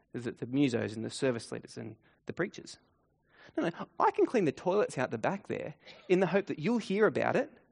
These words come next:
And when you hear about it, your admiration will grow for me. See, this is something that all of us,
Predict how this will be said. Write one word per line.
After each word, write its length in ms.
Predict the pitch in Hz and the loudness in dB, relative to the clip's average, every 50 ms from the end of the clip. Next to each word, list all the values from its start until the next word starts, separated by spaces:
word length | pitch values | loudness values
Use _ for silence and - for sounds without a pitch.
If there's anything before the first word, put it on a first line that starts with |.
| _ _ _ _ _ _ _ - - | _ _ _ _ _ _ _ -2 2
And 100 | 156 175 | 4 6
when 120 | 240 311 | 6 6
you 100 | 349 226 | 6 6
hear 200 | 147 - 202 185 | 4 2 2 2
about 220 | 151 139 175 185 196 | 4 6 4 4 4
it, 200 | 220 214 120 - | 2 -2 -2 -2
your 140 | 165 196 - | -2 0 2
admiration 560 | - 214 220 226 214 226 269 294 - - 175 165 | 4 4 4 4 4 4 2 2 0 0 0 2
will 80 | 160 165 | 0 2
grow 260 | 160 180 185 247 269 | 0 0 0 0 -2
for 160 | - - 170 | -2 -4 -4
me. 300 | 131 98 73 - - - _ _ _ - - - _ _ - | -4 -4 -6 -10 -12 -16 _ _ _ -20 -20 -20 _ _ -14
See, 140 | - - 202 | -10 -6 -4
this 180 | 196 247 - | -2 0 2
is 120 | 415 370 - | 2 2 2
something 340 | - - 196 202 190 160 | 0 -4 -4 -4 -2 -2
that 160 | 143 143 - _ _ - | -2 -4 -6 _ _ -4
all 240 | 156 214 247 226 | -2 0 0 0
of 100 | 151 104 | 0 -2
us, 360 | 95 85 - - - - - | -2 -6 -6 -8 -12 -16 -16